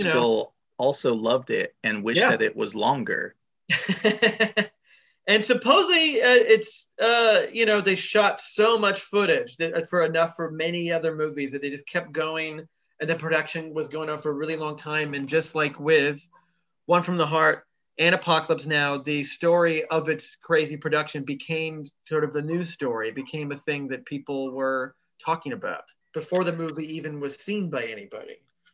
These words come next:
Speaker 2: And a big reason for the film's financial, uh, failure is that it, it opened, I think, number five in the bo-,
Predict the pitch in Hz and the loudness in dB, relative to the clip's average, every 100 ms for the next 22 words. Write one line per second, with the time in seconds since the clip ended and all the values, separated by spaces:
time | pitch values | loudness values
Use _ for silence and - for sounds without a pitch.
0 | _ - 131 123 117 _ _ - 160 170 | _ -4 -2 -2 -4 _ _ -2 -2 -2
1 | 160 143 139 123 120 117 120 113 113 - | -4 -4 -4 -2 -2 -2 -2 0 -2 -2
2 | 123 117 - 120 113 107 107 110 110 - | -2 -4 -4 -2 0 0 -2 -4 -6 -6
3 | 110 101 101 95 92 - 98 92 87 65 | -6 -4 -4 -6 -8 -8 -6 -4 -6 -8
4 | - _ _ _ _ _ - - 123 104 | -12 _ _ _ _ _ -8 0 2 2
5 | 92 82 95 _ _ _ _ _ - 113 | 0 -2 -6 _ _ _ _ _ -4 -2
6 | - 110 104 - 113 107 - _ _ 127 | 0 2 2 2 0 0 -4 _ _ -2
7 | - 139 165 175 170 160 156 - - 120 | 2 2 2 0 -2 -2 -6 -10 -6 -6
8 | 127 170 156 139 117 110 120 117 127 131 | -2 -4 -2 -2 -4 -4 -4 0 0 0
9 | 123 _ _ 123 127 123 117 131 | -4 _ _ -6 -4 -4 -4 -4